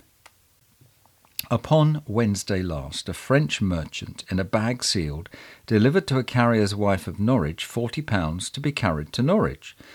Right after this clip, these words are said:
She secretly conveyed the money to a house a good way off from the inn, and within a quarter of an hour the French merchant came again to see his money packed up. But the woman denied that ever she received any one penny,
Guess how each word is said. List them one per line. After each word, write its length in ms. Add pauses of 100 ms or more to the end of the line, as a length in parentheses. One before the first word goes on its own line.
(460)
She 440
secretly 640
conveyed 400
the 80
money 300
to 180
a 40
house 420
a 40
good 220
way 200
off 200
from 280
the 100
inn, 360 (100)
and 180
within 220
a 60
quarter 360
of 60
an 120
hour 220
the 80
French 380
merchant 440
came 200
again 340
to 100
see 180
his 160
money 280
packed 380
up. 220 (680)
But 140
the 60
woman 320
denied 440
that 140
ever 240
she 220
received 500 (140)
any 260
one 260
penny, 440